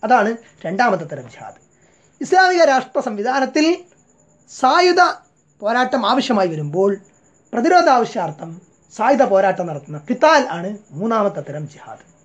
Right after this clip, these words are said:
മനസ്സിലായോ? ഏ? ഇതെല്ലാം ജിഹാദാണ്. അപ്പൊ ജിഹാദ്, അള്ളാഹുവിൻ്റെ മാർഗത്തിൽ വേണ്ട വിധം ജിഹാദ് ചെയ്യുക എന്നതാണ് ഹഖ തുഖാത്തി, ഇത്തഖുല്ലാഹ ഹഖ തുഖാത്തി, അള്ളാഹുവിനെ നേരാം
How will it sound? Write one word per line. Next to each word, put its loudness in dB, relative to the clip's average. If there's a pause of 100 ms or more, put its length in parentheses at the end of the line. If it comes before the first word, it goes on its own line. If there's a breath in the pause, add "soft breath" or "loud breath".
(240)
മനസ്സിലായോ? -4 (240)
ഏ? -6 (400 soft breath)
ഇതെല്ലാം 4
ജിഹാദാണ്. -8
അപ്പൊ -6 (100)
ജിഹാദ്, 2 (520)
അള്ളാഹുവിൻ്റെ 0 (140)
മാർഗത്തിൽ -2 (480 soft breath)
വേണ്ട 4 (100)
വിധം 4 (540)
ജിഹാദ് 0 (100)
ചെയ്യുക 0 (540 soft breath)
എന്നതാണ് 2 (680 soft breath)
ഹഖ -6 (140)
തുഖാത്തി, -2
ഇത്തഖുല്ലാഹ 0 (180)
ഹഖ -8 (120)
തുഖാത്തി, -8 (120)
അള്ളാഹുവിനെ -10 (420 soft breath)
നേരാം 4